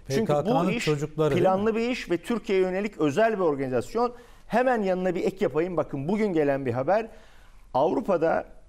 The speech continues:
Speaker 1: Avrupa'da Alevi örgütleri arasında Almanya tarafından kullanılan A B F diye bir örgüt var. Bu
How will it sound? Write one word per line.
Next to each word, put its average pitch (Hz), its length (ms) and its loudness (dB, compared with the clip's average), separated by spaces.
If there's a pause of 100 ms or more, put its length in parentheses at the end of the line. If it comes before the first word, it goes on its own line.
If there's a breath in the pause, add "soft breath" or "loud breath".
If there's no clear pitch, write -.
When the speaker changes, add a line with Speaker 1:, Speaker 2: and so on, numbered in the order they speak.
(260)
Speaker 1:
Avrupa'da 165 640 0 (120)
Alevi 180 320 2
örgütleri 147 560 2
arasında 120 640 -2 (460 soft breath)
Almanya 208 560 2
tarafından 170 560 0
kullanılan 170 720 0
A 190 340 4
B 190 140 2
F 220 260 0
diye 208 160 0
bir 196 100 2
örgüt 170 380 0
var. 95 140 0 (640)
Bu 233 300 -2